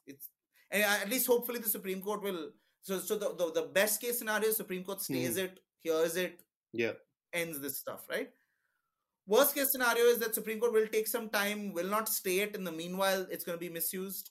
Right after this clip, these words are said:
Speaker 1: Um, but, you know,
Speaker 2: Yeah.
Speaker 1: let's see. One can only hope,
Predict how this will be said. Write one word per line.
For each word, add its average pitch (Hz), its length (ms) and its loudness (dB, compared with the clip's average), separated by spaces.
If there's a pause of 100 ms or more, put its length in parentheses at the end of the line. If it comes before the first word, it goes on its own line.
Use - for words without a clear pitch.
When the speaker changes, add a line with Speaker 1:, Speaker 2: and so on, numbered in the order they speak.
Speaker 1:
Um, 139 640 -6 (320)
but, 151 220 -2
you - 60 -6
know, 113 100 -2
Speaker 2:
Yeah. 135 60 -2
Speaker 1:
let's 143 220 -4
see. 127 200 -8
One 135 200 -6
can 139 140 -10
only 135 180 -6
hope, 127 260 -8